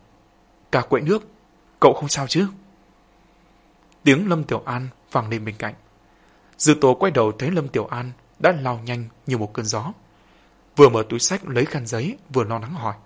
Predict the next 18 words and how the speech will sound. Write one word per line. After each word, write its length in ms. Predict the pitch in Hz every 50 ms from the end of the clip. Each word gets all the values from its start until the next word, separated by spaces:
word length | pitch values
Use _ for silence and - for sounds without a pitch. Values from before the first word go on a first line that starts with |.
| _ _ _ _ _ _ _ _ _ _ _ _ _ _ _ _ _ _ _ _ _ _ _ _ _ -
"Mau 140 | 139 131 127
lau 140 | 135 135
người 160 | 127 117 110 104
đi, 180 | 113 131 127 - - _ _ _ _ _ _ _ _ _ _ _
sao 200 | - - - 208
lại 200 | 156 131 110 - -
gặp 100 | 139 123 -
chuyện 160 | - 127 -
xui 140 | - - 156
xẻo 180 | - - 117 110
đến 180 | 117 135 175 -
vậy 120 | 123 104 -
chứ?" 160 | - - 190 180 - - _ _ _ _ _ _ _ _ _ _ _ _ _ _ _ _ _ _ _ _ _ _ _ _ _ _ _ _ _ _ _ _ _ _ _
Dư 160 | - - 139
Tô 240 | - - 120 113 107
rất 220 | 104 120 165 170
bình 160 | 139 117 101 95
tĩnh. 220 | - 120 127 175